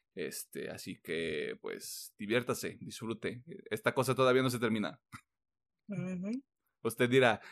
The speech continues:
Speaker 1: "Está partida en dos volúmenes, ya se va a acabar". No, queda una quinta temporada, que probablemente también se va a dividir en dos volúmenes. Yeah. Crimes of the Future, película de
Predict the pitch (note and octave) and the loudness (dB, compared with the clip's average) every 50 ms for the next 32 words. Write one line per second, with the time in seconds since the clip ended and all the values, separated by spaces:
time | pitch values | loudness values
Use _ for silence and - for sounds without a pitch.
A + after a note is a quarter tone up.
0 | - - C3+ - - D#3+ D#3+ F#3 F3+ G3 G3 F#3+ F#3+ F#3 F#3 G3 G3 G3+ G#3 G3 | -12 -10 -4 0 0 2 2 2 4 6 6 6 6 6 6 6 6 6 4 4
1 | F3+ D3+ C#3+ D#3 D#3+ E3 E3 - E3 E3 E3 C3+ G#2+ B2 D#3 D#3 A#2 - - G2 | 2 2 2 2 2 2 2 2 4 4 4 6 8 10 10 10 10 8 6 2
2 | G2 G#2+ G#2 G#2+ G#2 C#3 C3 D#3 D3+ E3 D#3 D#3 D#3+ C#3 G#2 F2 - - _ _ | 2 4 2 0 -2 -2 -4 -4 -2 -4 -2 0 2 2 2 2 0 -6 _ _
3 | _ _ _ _ _ _ _ _ _ _ _ - - - - F#2+ A2 B2 C3+ C#3 | _ _ _ _ _ _ _ _ _ _ _ -10 -8 -4 0 0 2 2 2 2
4 | D3 C#3+ D3 B2+ C#3+ B2 C#3+ C#3+ - C#3+ C#3 C#3+ D3 D3 C#3+ C#3 C#3+ C#3+ C3+ C#3 | 2 2 2 2 2 2 2 2 4 4 4 4 4 2 0 0 0 0 0 0
5 | C#3+ C3 C#3 D3 D#3 D3 C3 G#2 - B2+ - - - - _ _ _ _ _ _ | 0 0 2 0 0 0 -2 -2 -4 -6 -8 -12 -14 -16 _ _ _ _ _ _
6 | _ _ _ _ _ - - A#2+ C3 C#3 C#3+ C#3 C#3 C#3 C#3 C#3 C#3 C#3 C3+ C3+ | _ _ _ _ _ -2 2 2 4 4 4 2 2 0 0 0 -2 -2 -2 -2
7 | C3+ C3 B2+ B2+ B2 A#2+ B2 B2 B2+ _ _ _ _ _ _ _ _ _ _ _ | -2 -2 -2 -4 -6 -10 -12 -16 -20 _ _ _ _ _ _ _ _ _ _ _
8 | _ _ _ _ _ _ _ _ _ _ - - _ - - D3 D3 D#3 F3 F#3+ | _ _ _ _ _ _ _ _ _ _ -20 -20 _ -4 2 6 6 6 6 4
9 | F#3+ E3+ - - - - C3+ B2+ A2+ A#2 G#2+ - - D3 D3+ D3+ C#3+ - - G2+ | 0 -2 -4 -4 2 4 4 4 4 0 -2 -2 -4 -2 0 -2 0 0 -2 -2
10 | - - - _ _ _ _ _ _ _ _ _ - - A#2 C#3 C#3 - F3 D#3+ | -2 -4 -8 _ _ _ _ _ _ _ _ _ -4 0 0 0 2 2 4 4
11 | D#3+ D#3 C3+ C#3+ D#3 E3 D#3 - | 4 4 4 4 2 2 2 0